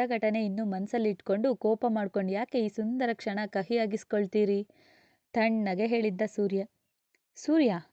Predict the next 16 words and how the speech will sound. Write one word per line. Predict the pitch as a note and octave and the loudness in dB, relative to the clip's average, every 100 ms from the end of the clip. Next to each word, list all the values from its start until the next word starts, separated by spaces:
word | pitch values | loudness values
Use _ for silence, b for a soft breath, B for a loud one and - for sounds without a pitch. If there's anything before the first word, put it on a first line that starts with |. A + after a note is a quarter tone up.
| - | -6
ನೀವು | B3 C4+ | -2 0
ನಿಮ್ | B3 A#3+ | 0 0
ಕೆಲ್ಸ | A#3 A3 - | 2 2 0
ಮಾತ್ರ | C4+ A3+ G#3 A#3+ | 0 0 0 0
ನೋಡ್ಕೊಳ್ಳಿ. | G3+ F#3+ F3+ D#3 _ _ | 0 0 0 -2 _ _
ನನ್ | G3+ A#3+ | -4 -2
ಸಂತೋಷ | A#3+ G3+ F#3+ A3+ A3 A#3+ | 0 -2 0 0 0 0
ನಾನ್ | G#3 F#3 | 0 -2
ಕಂಡ್ಕೊಳ್ತೀನಿ. | - F3+ F#3 G3 F#3+ G3 F#3+ b b b _ | -2 -2 2 2 4 0 -2 b b b _
ಜಗಳ | G3 F#3+ G#3+ | 0 2 4
ಮಾಡ್ಕೊಂಡು | G#3+ G3+ F3+ F#3+ F#3+ G3 | 4 0 0 0 2 2
ವಾದಿ | F3 F#3+ G#3 | 2 2 4
ಆಡೋಕೆ | F#3+ F3+ G3+ | 4 2 0
ಮಕ್ಳು | G3+ F#3+ - A3 | 0 -2 -2 -2
ನಾವಲ್ಲ. | G#3 F#3 E3+ E3+ - - - | 0 0 2 2 0 -4 -6
ಅರ್ಥ | G3+ | -4